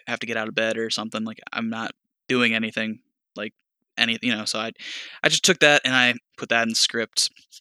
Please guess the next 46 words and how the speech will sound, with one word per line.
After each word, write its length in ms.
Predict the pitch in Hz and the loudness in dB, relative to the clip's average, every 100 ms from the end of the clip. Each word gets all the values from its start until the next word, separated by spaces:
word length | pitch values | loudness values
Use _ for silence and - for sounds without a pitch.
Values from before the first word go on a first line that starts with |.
| - _ _ _ _ | -20 _ _ _ _
But 120 | 139 | 4
I 80 | 131 | 6
noticed 420 | 135 151 160 156 | 6 6 6 4
with 80 | 131 | 2
Acrasia, 760 | 104 - 123 117 120 113 110 117 | -6 -4 2 4 4 2 0 -4
Acrasia 400 | - - 127 131 | -6 2 2 2
is 260 | 131 117 107 - | 0 0 -6 -2
probably 260 | 117 110 | -2 0
my 120 | 110 | -4
favorite 440 | 104 - 110 110 - | -4 -6 -4 -4 0
script. 680 | - - 110 - - - - _ _ - | 0 2 -2 -2 -2 -2 -4 _ _ -2
Some 160 | - 185 | 0 4
people 220 | 180 147 | 4 4
don't 180 | 139 135 | 2 2
really 420 | 131 127 120 113 - - | 4 6 4 2 -6 -8
care 220 | - 120 120 | 2 2 2
for 240 | 127 127 | 0 0
it, 120 | 131 - | 0 -2
but 100 | 110 | -2
I, 240 | 110 117 | 0 0
I 20 | |
like 220 | 113 113 | 2 0
it, 160 | 113 117 _ - - - - _ - | -2 -4 _ -20 -20 -20 -20 _ -4
uh, 180 | 101 | -2
'cause 120 | 104 120 | -2 -2
it's 140 | 107 | 0
really 180 | 120 113 | 2 2
personal. 420 | - 113 - 107 | 2 0 0 0
That's 240 | 110 123 | 0 2
when 80 | 147 | 2
I 100 | 139 117 | 4 4
noticed 760 | 110 110 110 107 - - - _ | 4 2 2 2 0 0 -6 _
that 220 | 107 110 - - | 0 0 -2 -2
writing 420 | 117 110 110 107 | 2 2 2 -2
was 320 | 107 107 104 | -4 -2 -2
helping 340 | - 107 117 127 | 0 0 0 0
me, 280 | 135 139 135 _ _ _ _ _ | 0 -2 -6 _ _ _ _ _
'cause 120 | - 107 | -6 -2
I 60 | |
was, 120 | 107 110 | 0 0
I 180 | 101 | 2
was 280 | 110 107 - - | 0 0 -4 -4
telling 360 | - 120 117 113 | -2 0 0 -2
these 140 | 107 | -2
stories 400 | - 107 110 107 | -2 -2 -2 -4
that 160 | 107 | -4